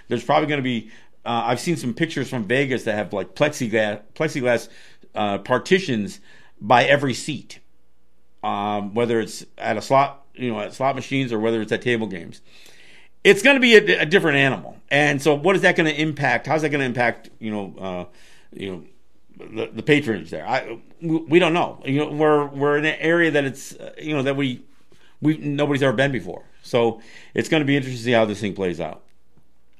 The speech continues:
And, you know, part, the other thing with casinos is there's usually entertainment venues.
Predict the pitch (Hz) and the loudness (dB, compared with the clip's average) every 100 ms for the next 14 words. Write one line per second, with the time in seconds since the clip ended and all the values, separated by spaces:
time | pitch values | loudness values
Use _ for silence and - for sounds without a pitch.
0 | - 156 185 226 233 160 - 156 139 147 | -4 2 2 2 2 4 4 2 2 2
1 | 156 147 139 107 117 196 180 143 110 107 | 4 4 -2 -4 -6 -2 0 0 -2 -6
2 | 101 - 127 117 107 - - - - 131 | -6 -6 -8 -4 -4 -6 -18 -20 -8 -2
3 | 123 - 139 143 120 135 131 139 139 117 | -2 2 2 2 2 2 2 0 0 -4
4 | - | -8